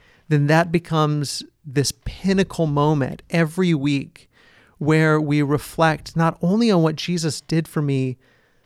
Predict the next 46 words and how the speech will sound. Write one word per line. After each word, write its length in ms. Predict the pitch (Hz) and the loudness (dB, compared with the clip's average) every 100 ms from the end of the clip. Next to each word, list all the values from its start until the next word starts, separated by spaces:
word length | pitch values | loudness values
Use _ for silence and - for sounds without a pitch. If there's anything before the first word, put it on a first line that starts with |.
| _ _ | _ _
personally, 960 | - - 240 269 - 139 123 123 160 - _ | -20 -6 -4 -2 -2 -2 -2 -2 -2 -6 _
yes, 400 | 180 185 160 - | 0 2 2 0
of 120 | 147 | -8
course, 640 | - 277 180 131 127 - - _ _ _ - | -4 0 0 0 -6 -12 -14 _ _ _ -4
but 340 | 139 165 - | -2 -2 -2
now 380 | 156 160 160 190 | -2 0 2 2
what 360 | 175 143 165 175 | 2 0 0 -2
I 140 | - 175 | -4 -2
get 200 | 165 151 | -2 -2
to 80 | 151 | -2
be 160 | 127 | -2
a 60 | 131 | -2
part 580 | - - 190 220 269 - | -4 -12 -4 0 0 -2
of. 460 | - 139 - - - - | -4 -6 -8 -16 -20 -6
And 100 | 170 | -4
again, 320 | 175 226 - - | 0 -2 -2 -8
I, 120 | 147 - | -12 -8
I'll 100 | 175 | -4
read 200 | 196 202 | -2 -4
again 460 | 131 165 180 139 | -2 0 0 0
what 260 | 151 147 - | -4 -6 -8
Paul 240 | - 160 | -6 -4
says, 360 | 143 160 147 135 | -2 -2 -2 -4
'cause 140 | - 165 | -8 -8
I, 60 | |
I 40 | 160 | -6
just 300 | 165 - 175 | -6 -8 -4
love 260 | 165 160 | -2 0
this 200 | 143 131 | 0 -2
from 200 | - 147 | -2 -4
First 260 | 139 165 - | -2 -4 -2
Corinthians 360 | 156 147 143 | -6 -4 -8
ten. 340 | - 160 147 135 - - - | -4 -2 -2 -4 -12 -20 -10
He 120 | - | -4
says, 200 | 165 147 | -2 -2
"The 80 | 113 | -4
cup 340 | 151 - 196 233 | -8 -4 -2 0
of 160 | 190 | 0
blessing 400 | 170 156 - 165 | 0 -2 -2 -4
that 120 | 143 | -2
we 100 | 147 | -4
bless, 440 | 143 143 143 165 - | -4 -2 -2 -2 -6
is 100 | 143 | -4
it 100 | 156 | -2
not 320 | 160 165 180 | -2 -2 -2
a 180 | 208 151 | -2 -4